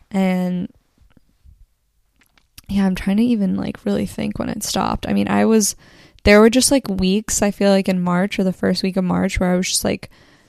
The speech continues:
like, I feel like I just cried, like, <laughs> every day of the week and was not able to get anything done. Like, um, and it was, like, things weren't moving forward with that job, and I was, like, trying to look for other things, but also just, like,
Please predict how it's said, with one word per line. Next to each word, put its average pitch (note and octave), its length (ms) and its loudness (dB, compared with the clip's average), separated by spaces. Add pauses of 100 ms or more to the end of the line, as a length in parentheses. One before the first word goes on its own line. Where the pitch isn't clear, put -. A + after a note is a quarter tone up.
(120)
like, F#3 280 -2
I G3+ 80 0
feel G#3 180 4
like G3+ 120 2
I G3+ 80 2
just F#3 200 -6
cried, F3 480 0
like, F3+ 240 -6
<laughs> - 20 -12
every G#3+ 260 2
day F4+ 260 10
of D4 120 0
the C#4 120 4
week G#3+ 340 2
and A#3+ 140 4
was G#3 180 0
not F#3+ 240 2
able F#3 340 0
to G#3 120 -6
get F#3 120 -4
anything F3+ 380 -6
done. - 480 -6 (140)
Like, - 440 -6 (1160)
um, G3 760 -4 (880)
and G#3 320 -2
it - 160 -2
was, G3+ 140 2
like, F#3+ 160 2
things F#3+ 280 0
weren't F#3+ 180 -2
moving F3 240 0
forward E3+ 300 0
with E3+ 120 -2
that - 240 -8
job, A#3+ 580 2
and F3+ 80 2
I F3 80 0
was, F3 160 -2
like, - 140 -4
trying F3 240 -2
to F3 80 0
look F3 180 -4
for - 160 -6
other G3+ 240 0
things, F#3 540 0
but F#3+ 160 -2
also F3 400 0
just, F3 320 -2
like, - 460 -6